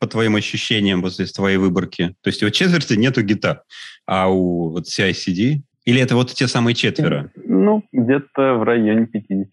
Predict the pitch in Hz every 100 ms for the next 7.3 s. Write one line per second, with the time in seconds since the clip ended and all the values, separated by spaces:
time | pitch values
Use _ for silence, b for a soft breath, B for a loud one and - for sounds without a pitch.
0 | - 113 107 123 - - - 87 82 69
1 | 71 82 - 87 123 143 120 107 104 -
2 | 143 156 131 - 101 - 98 117 147 135
3 | - 117 117 113 104 87 95 120 113 98
4 | 101 - 92 104 - 87 76 - - -
5 | B 113 - 135 151 113 76 B B 92
6 | 120 143 - 107 113 131 131 123 110 131
7 | - 117 110